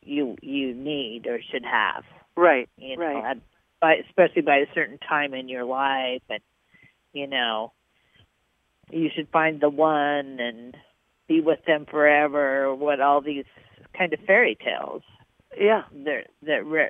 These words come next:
Speaker 1: rarely pan out the way, uh,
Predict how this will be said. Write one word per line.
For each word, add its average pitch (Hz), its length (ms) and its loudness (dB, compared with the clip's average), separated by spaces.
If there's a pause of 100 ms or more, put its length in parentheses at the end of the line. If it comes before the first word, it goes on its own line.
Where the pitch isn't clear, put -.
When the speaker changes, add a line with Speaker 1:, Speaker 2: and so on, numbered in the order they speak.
Speaker 1:
rarely 160 480 4
pan 147 340 -2
out 160 320 0
the 151 100 -4
way, 135 440 -2 (1080)
uh, 120 500 -4